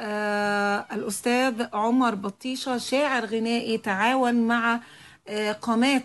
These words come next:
نقول يعني وردة الجزائرية، من أجمل الأغنيات اللي غنتها كانت كلمات حضرتك زي حرمت أحبك، بتونس بيك، نار الغيرة. ويمكن الألبوم اللي نزل ده كان فيه أربع أغنيات كانوا كلمات حضرتك. آه،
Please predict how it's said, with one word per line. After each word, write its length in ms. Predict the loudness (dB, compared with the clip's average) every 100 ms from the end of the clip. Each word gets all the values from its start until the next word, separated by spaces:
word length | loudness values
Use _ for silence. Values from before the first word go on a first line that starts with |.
| -4
نقول 400 | -8 -4 -2 0
يعني 440 | 0 -2 0 0
وردة 340 | 2 2 2 0
الجزائرية، 840 | 0 0 0 2 2 2 2 2
من 280 | 0 -2 -2 -2
أجمل 400 | 0 0 2 0
الأغنيات 600 | -2 -2 0 0 0 -2
اللي 140 | -2
غنتها 400 | -2 -2 -2 -4
كانت 320 | -2 -2 -2 -4 -18 -20 -6
كلمات 360 | 0 2 2 0
حضرتك 540 | -2 -2 -2 -2 -4 -6 -8
زي 440 | -2 2 2 2
حرمت 440 | 0 0 2 2
أحبك، 460 | 0 0 0 0 -2 -2
بتونس 580 | -4 0 2 2 0 0
بيك، 420 | 2 2 0 0
نار 180 | 0 0
الغيرة. 480 | 0 2 4 2 0 -10 -18 -4
ويمكن 400 | 2 2 2 2
الألبوم 520 | 0 2 2 4 4 4
اللي 180 | 2
نزل 320 | 2 2 2 0
ده 80 |
كان 200 | 0 0
فيه 220 | 0 0 0
أربع 240 | 2 2
أغنيات 500 | 0 0 2 2 2
كانوا 240 | 2 0
كلمات 360 | 2 2 2 2
حضرتك. 480 | -2 0 2 2 0 -4 -18 -16 -16 -18 -18 -6 0
آه، 560 | 2 4 4 2 0